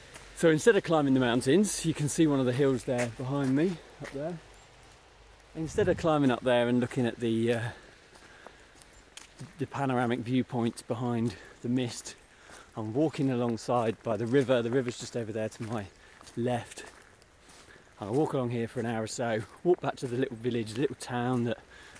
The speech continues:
the train stops at, go to a pub, buy a beer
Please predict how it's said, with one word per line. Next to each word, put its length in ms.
the 60
train 300
stops 380
at, 200
go 160
to 160
a 60
pub, 360
buy 240
a 40
beer 480